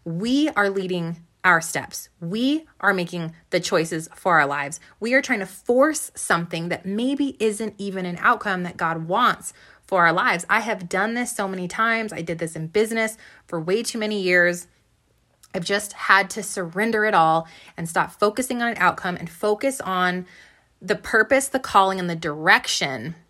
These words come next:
that God's just given me and just show up for that. And the coolest part about that is his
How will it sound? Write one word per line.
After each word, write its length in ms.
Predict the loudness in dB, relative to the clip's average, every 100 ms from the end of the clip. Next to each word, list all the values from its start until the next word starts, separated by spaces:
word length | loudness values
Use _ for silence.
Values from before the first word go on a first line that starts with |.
| _
that 100 | 0
God's 340 | 4 6 4 -2
just 260 | -6 -6
given 300 | -6 -4 -4
me 200 | -8 -12 -8
and 100 | -6
just 160 | -6
show 260 | -6 -2 4
up 200 | 6 4
for 160 | -2 -4
that. 440 | 0 -2 -4 -12 -14 -12 -4
And 100 | -2
the 60 |
coolest 400 | -2 -2 -2 -2
part 160 | 0 0
about 380 | 0 2 2 2
that 220 | 0 0
is 140 | -4
his 340 | -6 -2 0